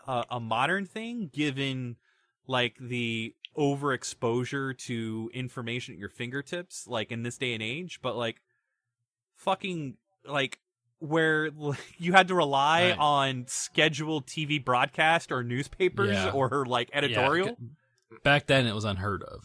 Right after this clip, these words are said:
Speaker 2: Like, there's, like, there's no way.
Speaker 1: Happened.
Speaker 2: It did. And it, it set a precedent, not only for the Shadow Drop, but the, uh, the one-upsmanship, you know, the announcing the price drop or, you know, announcing, like, "This is better than your thing."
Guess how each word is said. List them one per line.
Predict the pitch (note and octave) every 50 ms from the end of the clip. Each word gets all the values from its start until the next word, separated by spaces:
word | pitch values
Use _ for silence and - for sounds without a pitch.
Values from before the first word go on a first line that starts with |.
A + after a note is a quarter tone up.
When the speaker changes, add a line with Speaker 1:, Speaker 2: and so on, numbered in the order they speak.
| - -
Speaker 2:
Like, | - F#2 F#2+ F#2 -
there's, | A#2 A2 G#2+ G2+ G2 F#2+ - - - _ -
like, | - G2 F2+ - -
there's | A2+ A#2 G#2+ G2
no | A2 G2+ F#2+ F2
way. | D#2 - G1+ A1 - _ _ _ _ _ _ _ _ -
Speaker 1:
Happened. | - C#3+ D3+ D3+ - - C3 C3 - _ _ _ _ _ _ _ _ _ _ _ _ _ _ _ _ _ -
Speaker 2:
It | G#2+ G#2+ F#2
did. | G#2 A#2+ E3+ G3 D#3+ - _ _ - -
And | A#2+ A#2+ A#2+
it, | A#2 B2 G#2 E2
it | B2
set | - - D#3 C3+
a | A2
precedent, | - D3 F3+ - - A2+ F#2+ F#2 -
not | G#2 A#2+ B2+ A2+
only | B2+ B2 B2 A#2+
for | - - A#2+
the | G#2+ G#2
Shadow | F#2 - - - G#3+ G#3
Drop, | B2 A2+ A2 A2 - -
but | A2+ A2 G#2+ - _ - - - - _ _ -
the, | A#2 A2+ A2+ A2+
uh, | A2+ A2 G#2+ G#2 G#2 G#2 G#2
the | G#2 - A2+
one-upsmanship, | A2 A2+ B2 A#2+ C3+ D3+ - - - G#2+ G2 F#2 F#2+ - - F2+ - - -
you | G#2 G2+
know, | F#2+ G2 G2 G2+
the | G2 G2+ G2+ G2 F#2+ F#2+ F#2+ _ _ _ _ _
announcing | - A2 A2+ A2 A2+ G#2+ - A#2+ A#2
the | B2
price | A#2 - D3 C#3 C#3 -
drop | - - G#2+ G2 F#2 F#2 - -
or, | G2 F#2 F#2 F#2 F#2+
you | G2 G#2 F#2+
know, | F#2+ F#2 F#2
announcing, | G2 G2+ G#2+ A2 A2+ - - A#2+ A#2 A2+ A2+ A2+ F2+
like, | G2 G2+ G2+ A2+
"This | G2+ G#2 G#2+ -
is | - A#2
better | A2+ B2 A#2+ C3 C#3 C#3
than | C3 C#3 C#3 C3+
your | C3 C3 B2+ A#2+
thing." | - - F#2+ C2 C2+ D#2+ F2